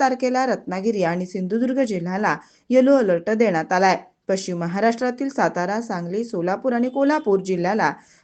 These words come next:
हवामान विभागानं पाच नोव्हेंबरसाठी येलो अलर्ट जारी केलाय. पुणे वगळता चारही जिल्ह्यांना येलो अलर्ट देण्यात आला असून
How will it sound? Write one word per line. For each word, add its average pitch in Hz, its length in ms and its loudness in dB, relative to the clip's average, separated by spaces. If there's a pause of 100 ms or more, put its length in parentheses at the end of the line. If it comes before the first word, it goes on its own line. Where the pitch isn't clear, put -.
हवामान 269 360 4
विभागानं 226 460 2
पाच 196 340 0
नोव्हेंबरसाठी 208 840 -2 (280)
येलो 269 320 6
अलर्ट 214 380 2
जारी 233 320 2
केलाय. 190 400 2 (260)
पुणे 285 240 6
वगळता 294 520 0
चारही 208 400 0
जिल्ह्यांना 190 480 -2
येलो 180 280 4
अलर्ट 220 360 2 (100)
देण्यात 175 380 0
आला 165 140 0
असून 190 280 0